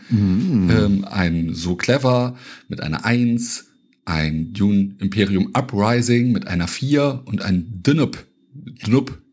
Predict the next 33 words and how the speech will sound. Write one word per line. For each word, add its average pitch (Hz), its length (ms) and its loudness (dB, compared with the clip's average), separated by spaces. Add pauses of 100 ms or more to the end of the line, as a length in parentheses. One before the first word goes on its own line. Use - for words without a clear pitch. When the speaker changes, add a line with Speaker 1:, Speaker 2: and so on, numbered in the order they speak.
(220)
Speaker 2:
Down 120 220 4
and 101 100 2
Up 101 220 -6
halt 90 300 -2 (180)
<laughs> - 160 -10
mit, 123 420 2
mit 104 220 0
einer 107 100 4
sechs. - 600 -2
Welches - 360 -8
davon 95 360 0
darf 92 120 -4
ich 95 120 -4
dir 90 100 -4
denn 90 160 -4
anbieten? 98 480 0 (260)
Speaker 1:
Puh, 110 260 2 (220)
dann 113 200 0
nehme 123 280 2
ich 98 140 -4
natürlich 90 720 -2
das 85 340 0
Dune 101 220 2
Imperium 85 560 0
Uprising. 107 1040 -2
Es 95 300 0
hat 98 240 -2
einen 80 260 0
blauen 85 520 0
Deckel, 82 260 0
ich 156 160 -2
kann's 101 240 0
also 85 260 0